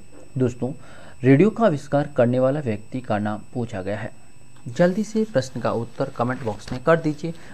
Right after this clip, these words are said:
अगर प्रश्न का उत्तर आपको मालूम है तो। Yes, video को like करें,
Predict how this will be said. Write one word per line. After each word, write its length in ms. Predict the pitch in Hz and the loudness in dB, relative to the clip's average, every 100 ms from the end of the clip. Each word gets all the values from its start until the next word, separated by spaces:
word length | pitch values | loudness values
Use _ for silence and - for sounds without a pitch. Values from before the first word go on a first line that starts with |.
| - | -2
अगर 200 | 180 190 | 2 2
प्रश्न 340 | 202 165 165 143 | 4 2 2 0
का 120 | 120 | 2
उत्तर 280 | 110 110 113 | 0 0 0
आपको 320 | 107 - - | 0 0 -4
मालूम 400 | 202 113 101 147 - | -2 -2 -2 -4 -6
है 140 | 135 - | -4 -4
तो। 960 | - - - - - - - - 123 | -6 -14 -14 -14 -14 -14 -14 -8 0
Yes, 240 | 117 - - - - - - | 2 0 -10 -14 -14 -12 0
video 220 | 120 127 | 4 4
को 100 | 135 | 4
like 260 | 127 127 135 | 6 6 4
करें, 220 | 135 139 | 0 0